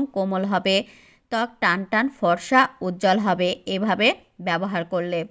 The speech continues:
অ্যালোভেরা জেলের সঙ্গে নারকেল তেল দুইটিকে ভালোভাবে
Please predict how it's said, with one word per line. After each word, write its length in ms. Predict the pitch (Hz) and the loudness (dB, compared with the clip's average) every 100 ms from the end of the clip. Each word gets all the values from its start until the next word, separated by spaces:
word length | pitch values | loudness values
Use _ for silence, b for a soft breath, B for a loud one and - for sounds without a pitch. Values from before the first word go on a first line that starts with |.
| _ _ _ _ _ _ _ | _ _ _ _ _ _ _
অ্যালোভেরা 440 | 220 254 320 339 320 | -2 0 2 2 2
জেলের 340 | 247 220 220 | 2 2 0
সঙ্গে 420 | - 214 208 202 294 415 _ | 0 0 0 4 4 2 _
নারকেল 480 | 208 185 185 190 180 170 | 0 0 0 -2 -4 -2
তেল 160 | 165 160 _ _ _ _ _ | -6 -6 _ _ _ _ _
দুইটিকে 440 | 226 262 262 277 302 220 | -4 -4 -4 0 0 0
ভালোভাবে 680 | 214 208 247 302 277 220 240 | 0 4 4 4 2 4 4